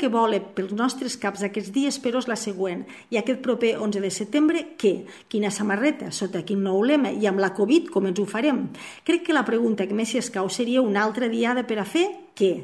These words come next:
Hem passat tantes pantalles creient de debò que era la darrera, que aquesta Espanya corrupta es desintegraria com un volado,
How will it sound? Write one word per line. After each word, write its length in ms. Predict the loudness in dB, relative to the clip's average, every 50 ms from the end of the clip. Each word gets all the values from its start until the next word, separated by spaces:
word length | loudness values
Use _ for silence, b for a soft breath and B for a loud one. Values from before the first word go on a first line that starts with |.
| -10 B B B B B B B
Hem 140 | 2 2 2
passat 300 | 2 0 0 -2 -4 -2 0
tantes 300 | 0 2 2 2 0 -2 -2
pantalles 500 | -4 -4 -2 -2 -2 -2 0 -2 -2 -2
creient 300 | -2 -2 0 2 2 2 2
de 80 | 2 2
debò 260 | 2 2 2 2 0 0 -2
que 80 | -2 -4
era 120 | -2 0 0
la 80 | 0 0
darrera, 400 | 0 -2 -2 -2 -2 -2 -2 -4 -4
que 80 | -6 -2
aquesta 340 | -2 -2 -2 0 -2 -4
Espanya 380 | -4 -2 -2 -2 -2 0 -2 -2 -2
corrupta 360 | -4 -2 -2 -4 -4 -4 -4
es 80 | -4 -2
desintegraria 720 | -2 -2 -2 -2 -2 -4 -4 -4 -2 -2 0 0 0 0 0 0
com 120 | 2 2 4
un 120 | 4 4 4
volado, 420 | 4 4 4 2 2 2 0 -2